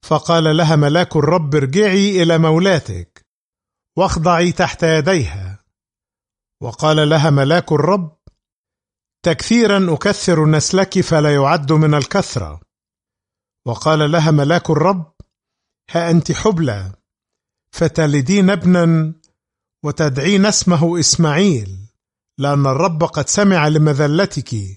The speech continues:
وإنه يكون إنسانا وحشيا، يده على كل واحد،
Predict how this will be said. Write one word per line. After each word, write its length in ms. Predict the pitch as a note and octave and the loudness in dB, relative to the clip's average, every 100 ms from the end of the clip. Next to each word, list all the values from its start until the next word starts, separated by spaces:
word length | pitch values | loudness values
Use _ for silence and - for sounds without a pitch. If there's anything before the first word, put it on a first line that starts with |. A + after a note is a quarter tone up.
| _ _ _ _ _ _ _ _ _ _ | _ _ _ _ _ _ _ _ _ _
وإنه 540 | C#3+ D#3+ F#3+ F3 D3+ D#3+ | 0 4 4 4 4 2
يكون 540 | D3+ - A3 G3+ F3 | 0 0 2 2 2
إنسانا 600 | D3+ C#3+ G3 G3 E3+ D3 | 0 0 2 2 2 2
وحشيا، 880 | C#3+ - - F#3+ C3 G#2 F#2+ F2+ G#2+ _ _ _ _ _ _ _ _ _ D3+ | 0 -2 -2 -2 -2 -6 -8 -8 -12 _ _ _ _ _ _ _ _ _ -2
يده 500 | F#3+ F3 F#3+ F#3 F3 | 0 2 2 4 2
على 260 | C#3+ C#3+ | 2 0
كل 300 | C3+ G3 F3 | -2 -2 0
واحد، 560 | D#3 F#3+ D3+ - G2 | 2 2 0 -4 -12